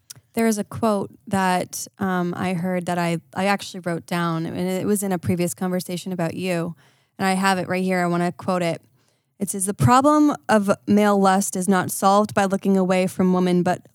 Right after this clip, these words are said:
but by looking at them correctly, as more than their physical bodies or the temptation they pose or the sexual satisfaction they provide.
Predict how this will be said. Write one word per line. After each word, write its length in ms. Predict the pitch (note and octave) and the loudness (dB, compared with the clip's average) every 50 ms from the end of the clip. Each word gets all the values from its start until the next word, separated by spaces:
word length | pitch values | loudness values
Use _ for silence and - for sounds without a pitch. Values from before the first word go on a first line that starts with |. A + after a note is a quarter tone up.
| - - - _ _ _ _ _ - | -20 -20 -20 _ _ _ _ _ -2
but 240 | G3+ F#3+ - _ - | -2 -2 -2 _ 2
by 160 | - G3 F#3+ | 4 4 4
looking 360 | F#3+ F#3 G3+ G3+ - G#3 G3 F#3+ | 6 4 4 2 4 2 2 2
at 200 | F#3 F#3 - - | 2 -2 -2 0
them 180 | F3+ F3+ F3+ E3 | 0 0 0 0
correctly, 560 | - - F3+ E3+ E3 - F3 F3 D3+ D3 - _ - - _ _ _ _ - | -2 -2 -4 -2 -2 -4 -4 -4 -4 -4 -6 _ -12 -20 _ _ _ _ 2
as 200 | G#3+ A3 G#3 G3+ | 2 2 4 4
more 240 | G#3+ A3 A#3 A#3+ A#3+ | 4 4 6 6 6
than 160 | A#3 A3+ G#3+ | 6 6 4
their 120 | G#3 G3+ F#3+ | 4 4 2
physical 400 | - G3 F#3 F#3+ G3 - G#3+ F#3+ | 0 0 -2 -2 -4 -4 -4 -2
bodies 500 | E3+ F#3+ F3+ F3+ F3+ F#3 F3+ F3+ F3 - | 0 0 0 2 2 2 0 0 -2 -4
or 120 | - F#3 F#3 | -6 -4 -4
the 80 | F#3+ | -2
temptation 580 | - - G3 F#3+ F#3+ - G3 F#3+ F#3 - F#3+ F#3 | 0 2 2 2 2 2 2 0 0 0 0 0
they 120 | F#3 F3 E3+ | 0 0 -2
pose 500 | - - F#3 F3+ F3+ F3+ F3+ F3 - - _ _ _ _ _ _ _ | -2 -2 -2 0 0 0 -2 -4 -6 -10 _ _ _ _ _ _ _
or 120 | - A3 A3 | 2 2 4
the 120 | G#3 G#3+ | 4 2
sexual 380 | G3+ - G#3+ G#3 - - A3 G#3 | 2 0 -4 -4 -4 -4 -4 -2
satisfaction 680 | - G#3 F#3+ F#3+ F#3 - G3 F#3 F#3 F3+ - - G3 F#3+ | 0 2 0 0 0 0 0 0 -2 -2 -2 -2 0 0
they 120 | F#3 F3+ F3+ | 0 0 -2
provide. 560 | - - F3+ E3+ F3+ F3 F3 F3 F3 E3+ | -2 -4 -2 0 2 2 2 0 -2 -4